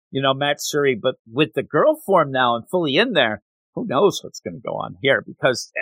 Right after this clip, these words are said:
all of a sudden you end up having Matsuri like, "Oh my God, thank you. And I feel so, you know, y-, you know, safe in his arms." You also get finally at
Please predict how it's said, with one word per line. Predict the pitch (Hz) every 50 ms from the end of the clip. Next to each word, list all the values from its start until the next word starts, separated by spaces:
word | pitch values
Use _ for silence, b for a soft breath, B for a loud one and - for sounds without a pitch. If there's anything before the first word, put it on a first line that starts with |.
| 95
all | 113 165 170
of | 160
a | 156
sudden | 143 - - 165 156 156 151 135
you | 117 113 120 -
end | 123 131 127 131 131
up | 123 -
having | - 120 113 113 110
Matsuri | 113 113 - - - 135 123
like, | 127 147 180
"Oh | - 233 -
my | - - 359 -
God, | - - - 160 _ -
thank | - 302 311 - -
you. | - 185
And | 160 135 b b b b b
I | - 180 - - _ -
feel | - 147 - - -
so, | - - - - - - 233 240 226 - _ _ _ _ _ _
you | - 208
know, | 214 208 202 170 _ _ _ _ _ -
y-, | - 208 196 -
you | 190 180
know, | 180 180 170 156 - _ - - - _ _
safe | - - - - - 381 392 370 - - - - _ _ _ -
in | - 247 254 269
his | 277 262 262 247 - - -
arms." | 247 262 262 233 165 135 - -
You | 254 214 220
also | 233 294 392 - - 523 370 -
get | - 233 220 - - _ _ _ -
finally | - 190 196 214 247 294 285 233 180 151 127
at | 123 127